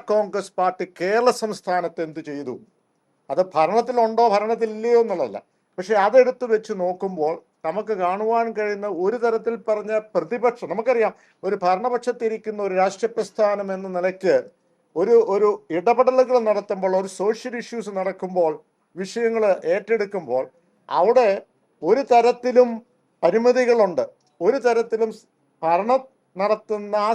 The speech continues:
സർക്കാരിന്, ആ സർക്കാരിന് ഒരു എംബാരസ്മെന്റ് വരാതെ വേണം നമുക്ക് ഈ കാര്യം ചെയ്യാൻ, അല്ലേ? അപ്പോൾ അങ്ങനെ വെച്ച് നോക്കുമ്പോൾ ഒരു തരത്തിൽ പറഞ്ഞാൽ പ്രതിപക്ഷം ചെയ്യുന്നതിനേക്കാൾ കൂടുതൽ കാര്യങ്ങൾ ഭരണപക്ഷത്തിരുന്നു കൊണ്ട് ഒരു ഘടകകക്ഷി എന്ന നിലയ്ക്ക്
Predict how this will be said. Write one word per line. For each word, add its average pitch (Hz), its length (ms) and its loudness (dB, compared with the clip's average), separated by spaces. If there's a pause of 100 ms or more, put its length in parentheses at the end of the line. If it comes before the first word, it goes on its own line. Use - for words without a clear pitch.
(120)
സർക്കാരിന്, 190 720 4 (680)
ആ 226 40 6 (140)
സർക്കാരിന് 214 600 0
ഒരു 190 140 -2
എംബാരസ്മെന്റ് 233 800 4
വരാതെ 190 420 4
വേണം 170 300 -2
നമുക്ക് 160 240 -8
ഈ - 60 -10
കാര്യം 143 280 0
ചെയ്യാൻ, 113 260 -8 (120)
അല്ലേ? 151 160 -4 (680)
അപ്പോൾ 208 140 2 (100)
അങ്ങനെ 247 320 2
വെച്ച് 254 300 6
നോക്കുമ്പോൾ 226 580 2
ഒരു 220 120 2
തരത്തിൽ 220 380 0 (120)
പറഞ്ഞാൽ 208 320 0 (220)
പ്രതിപക്ഷം 262 720 2 (140)
ചെയ്യുന്നതിനേക്കാൾ 214 1120 -2 (160)
കൂടുതൽ 190 380 -4 (160)
കാര്യങ്ങൾ 196 580 0 (140)
ഭരണപക്ഷത്തിരുന്നു 196 960 -2
കൊണ്ട് 208 240 -2
ഒരു 185 160 -6
ഘടകകക്ഷി 208 560 -2 (100)
എന്ന 196 160 -6 (100)
നിലയ്ക്ക് 196 400 0